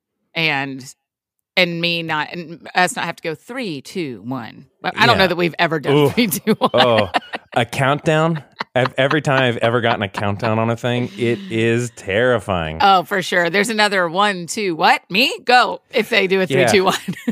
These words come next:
Speaker 1: <laughs>
Speaker 2: You've done a lot of public speaking. I
Speaker 1: I
Speaker 2: would
Speaker 1: have.
Speaker 2: rather, my, my ideal, what's your ideal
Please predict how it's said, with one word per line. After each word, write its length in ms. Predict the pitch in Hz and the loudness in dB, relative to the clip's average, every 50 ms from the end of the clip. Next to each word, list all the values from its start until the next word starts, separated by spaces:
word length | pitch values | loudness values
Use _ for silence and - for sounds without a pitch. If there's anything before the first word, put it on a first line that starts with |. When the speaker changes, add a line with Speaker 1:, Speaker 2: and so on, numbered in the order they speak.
| - - - | -4 0 -2
Speaker 1:
<laughs> 520 | 269 - _ - 277 - _ - 269 - - | -2 0 _ -4 -4 -4 _ -6 -6 -4 -2
Speaker 2:
You've 200 | 254 277 208 - | -2 -2 -2 0
done 160 | 208 180 165 | 0 0 2
a 80 | 135 | 2
lot 200 | 127 123 117 110 | 2 2 2 2
of 100 | 110 - | 0 0
public 300 | - 120 107 95 101 92 - | 0 -2 0 0 -2 -4 -4
speaking. 480 | - - 98 87 82 95 87 85 82 - - _ - | -4 -4 -4 -4 -4 -4 -8 -8 -8 -12 -10 _ -2
I 140 | 127 143 | 0 0
Speaker 1:
I 20 | 170 | 0
Speaker 2:
would 160 | 180 208 185 | 0 0 0
Speaker 1:
have. 160 | 151 151 143 | 0 0 0
Speaker 2:
rather, 480 | 135 131 127 123 117 120 117 110 - _ _ _ - | 2 2 2 2 2 0 -2 -2 -4 _ _ _ -8
my, 200 | - 131 147 - - - | -4 -4 -4 -4 -4 -6
my 300 | - 123 131 147 170 180 | -4 -2 0 0 0 0
ideal, 760 | 165 165 156 135 110 101 - 120 120 120 123 123 123 - _ _ _ - | -2 -2 -4 -4 -6 -8 -6 -4 -2 0 0 0 -2 -4 _ _ _ -4
what's 280 | 143 196 190 - - | -2 -2 -2 -2 -2
your 220 | 202 202 196 - - | -2 -2 -2 -2 -4
ideal 1160 | - 135 135 135 135 131 113 104 98 98 - 113 107 107 113 117 117 120 123 127 135 135 - | -4 -2 -2 -2 -2 -4 -6 -10 -14 -10 -6 -4 -2 0 0 0 0 0 0 -2 -4 -8 -10